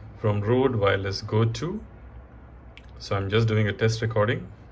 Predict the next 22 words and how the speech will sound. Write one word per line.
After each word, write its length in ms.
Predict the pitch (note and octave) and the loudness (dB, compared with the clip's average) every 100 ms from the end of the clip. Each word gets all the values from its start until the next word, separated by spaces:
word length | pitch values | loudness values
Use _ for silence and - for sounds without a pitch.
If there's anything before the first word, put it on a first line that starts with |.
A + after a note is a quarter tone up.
| - - - - - - - - - - | -20 -20 -20 -20 -20 -20 -20 -20 -20 -18
Hey, 380 | - - - - | -12 -10 -10 -14
how 120 | - | -16
are 80 | - | -16
you 80 | - | -14
doing? 960 | - - - - - - - - - | -14 -14 -20 -18 -18 -16 -16 -16 -16
This 140 | A2 - | -14 -14
is 160 | - | -16
a 160 | - - | -14 -14
test 420 | A2 - - - | -12 -14 -12 -14
recording 380 | - - - - - - - - - - - - - - | -12 -10 -10 -12 -18 -20 -20 -20 -20 -20 -20 -20 -20 -12
from 180 | - - - | -12 -12 -10
Rode 400 | - - - - | -10 -10 -12 -12
Wireless 380 | G2 - - - | -12 -12 -14 -14
Go 140 | G#2+ G#2+ - | -12 -14 -12
two. 120 | - - - - - - - - - - - - - - | -12 -14 -18 -20 -20 -20 -20 -20 -20 -20 -20 -20 -20 -18
So 160 | - G#2 | -14 -14
I'm 100 | G2 G#2 | -12 -10
just 160 | - | -8
doing 140 | - G#2 G#2 | -8 -8 -8
a 80 | - | -8
test 200 | - - | -10 -10
recording. 340 | - - - | -8 -6 -6